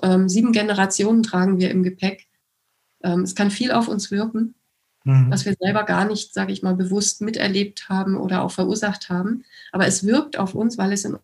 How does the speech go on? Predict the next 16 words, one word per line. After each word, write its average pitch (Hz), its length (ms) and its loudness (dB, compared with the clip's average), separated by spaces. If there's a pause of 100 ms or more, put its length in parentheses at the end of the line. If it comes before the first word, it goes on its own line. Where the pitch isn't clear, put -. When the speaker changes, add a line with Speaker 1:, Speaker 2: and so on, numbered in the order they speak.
(140)
Speaker 1:
unserem 202 380 -2
Familiensystem 196 1040 -2 (100)
verankert 180 480 -2
ist. - 300 -10 (320)
Und 131 160 6
da 185 80 8
Speaker 2:
Mhm. 185 40 6
Speaker 1:
sind 226 180 4
das - 180 -10
zwei 196 280 2
sehr, 208 240 2
sehr 202 160 0
wertvolle 185 420 0
Kristalle. 160 560 -8 (480)
Speaker 2:
Mhm. 135 220 -2 (580)
Speaker 1:
Ja. 180 220 -2